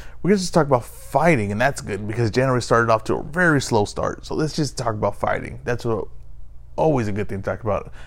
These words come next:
my opinion, that's all I talk about. Honestly, if I'm not doing this podcast, you think I just wouldn't talk fighting? No, I'd be talking to my wife and I'd just be talking fighting. And she wouldn't be listening. She wouldn't care what I have to say, but I still talk about it.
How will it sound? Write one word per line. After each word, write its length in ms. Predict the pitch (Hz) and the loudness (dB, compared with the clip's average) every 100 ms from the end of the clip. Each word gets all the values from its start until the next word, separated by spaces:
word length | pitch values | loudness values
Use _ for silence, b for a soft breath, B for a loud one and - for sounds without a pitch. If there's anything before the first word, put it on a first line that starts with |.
| b | b
my 120 | 196 214 | 6 6
opinion, 260 | 196 160 | 6 2
that's 160 | 165 185 | 0 4
all 100 | 180 | 4
I 60 | |
talk 240 | 139 107 - | 4 -2 -8
about. 220 | - - - - - | -10 -10 -10 -10 -2
Honestly, 460 | 185 143 - 104 - | 2 2 0 -4 0
if 160 | 120 | 6
I'm 120 | 160 196 | 10 10
not 120 | 202 | 10
doing 160 | 196 | 8
this 100 | 160 | 6
podcast, 440 | - 160 160 143 131 | 2 0 2 2 2
you 40 | |
think 160 | 135 135 | 2 2
I 60 | |
just 220 | 110 117 113 | 2 0 0
wouldn't 200 | 117 110 | 0 0
talk 240 | 110 - | -2 0
fighting? 260 | 113 139 147 B B - | 0 0 -4 B B 2
No, 120 | 247 | 4
I'd 100 | 147 | 4
be 60 | 156 | 6
talking 140 | 185 | 6
to 40 | |
my 80 | 170 | 6
wife 300 | 143 151 151 | 6 6 6
and 60 | - | 2
I'd 120 | 104 | 0
just 140 | 127 | -2
be 60 | - | -2
talking 240 | 123 113 | -4 -4
fighting. 260 | - 104 85 | -2 -2 -2
And 80 | 98 | -2
she 100 | 160 | 4
wouldn't 240 | 170 156 | 4 4
be 60 | 135 | 2
listening. 260 | 131 135 | 0 -2
She 140 | 120 131 | -2 0
wouldn't 180 | 135 120 | 0 0
care 120 | 120 | 2
what 100 | 107 | 2
I 160 | 98 | 2
have 160 | 107 90 | 2 2
to 60 | 98 | 0
say, 160 | 104 | 0
but 160 | 104 143 | 0 0
I 60 | 135 | 0
still 200 | - 147 | 0 0
talk 260 | 139 - | -2 -4
about 200 | - | -6
it. 60 | - | -8